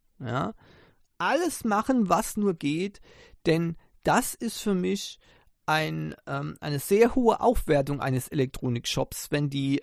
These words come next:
äh, Produkte auch sehr, sehr schnell verfügbar sind und nicht erst, wenn's sowieso alle schon haben, dann ist es uninteressant, dann kann ich ja bei allen kaufen, ja.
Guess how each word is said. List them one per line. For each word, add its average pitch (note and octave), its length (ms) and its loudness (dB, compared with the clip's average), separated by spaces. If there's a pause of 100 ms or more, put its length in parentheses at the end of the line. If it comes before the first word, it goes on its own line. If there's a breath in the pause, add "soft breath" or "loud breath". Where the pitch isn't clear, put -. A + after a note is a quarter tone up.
äh, C3 100 -8
Produkte F#3 840 -2
auch C#3+ 420 0
sehr, E3+ 560 2
sehr F#3+ 240 2
schnell D#3 480 0
verfügbar - 640 -2
sind D#3+ 340 -2
und D3+ 200 0
nicht F#3 320 2
erst, D#3+ 340 2
wenn's D3+ 460 0
sowieso D#3+ 600 4
alle A2+ 280 4
schon A#2 280 -4
haben, A#2+ 380 2
dann D3+ 320 0 (480 loud breath)
ist - 180 -2
es E3+ 140 -6
uninteressant, G3+ 800 -2
dann D3 80 -6
kann E3+ 160 0
ich - 120 -4
ja G3 120 2 (400)
bei F#3+ 260 4
allen G#3 400 4
kaufen, F#2+ 560 -4 (480 soft breath)
ja. A#2+ 320 -4